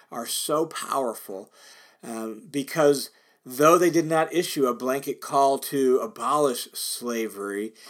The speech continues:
they worked to abolish slavery from the inside out by changing the nature of the relationship,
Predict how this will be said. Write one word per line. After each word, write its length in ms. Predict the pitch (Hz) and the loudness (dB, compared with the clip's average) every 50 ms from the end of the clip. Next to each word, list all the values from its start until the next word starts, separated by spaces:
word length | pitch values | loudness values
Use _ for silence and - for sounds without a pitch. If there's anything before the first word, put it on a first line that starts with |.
| - - _ | -20 -20 _
they 240 | - 120 135 131 131 | -4 0 2 2 4
worked 560 | 127 120 120 139 147 156 156 - - 123 123 | 2 4 6 8 8 8 6 4 -4 -10 -8
to 160 | - 165 147 | 0 2 2
abolish 480 | 131 110 135 135 135 135 139 135 - - | 2 4 2 2 4 4 4 4 0 -2
slavery 480 | - - 143 135 131 127 123 120 131 123 | -6 -4 -2 0 0 0 2 2 0 -2
from 240 | 123 - 131 120 | -2 -4 -6 -6
the 240 | 110 117 120 120 117 | -4 -6 -6 -6 -6
inside 560 | 127 123 123 127 117 - - 139 120 117 113 | -8 -8 -8 -8 -8 -6 -6 -4 -2 -2 -2
out 260 | 113 110 110 110 - - | -2 -2 -2 -4 -4 -4
by 140 | 120 120 | -4 -4
changing 880 | 120 - - - - - 143 151 165 170 170 160 135 143 165 156 151 147 | -4 -4 -6 -10 -8 -8 -8 -8 -6 -6 -8 -8 -8 -8 -8 -6 -6 -4
the 140 | 131 135 123 | -2 -2 -2
nature 520 | 120 120 123 131 139 131 - - 135 120 | -2 -4 -4 -4 -4 -6 -6 -6 -4 -4
of 120 | 123 120 117 | -4 -4 -4
the 80 | 117 | -4
relationship, 920 | 110 113 107 107 110 120 117 - 110 107 104 101 - - 101 90 - _ | -2 -2 -2 -2 -2 -4 -4 -6 -10 -12 -14 -14 -10 -8 -8 -8 -10 _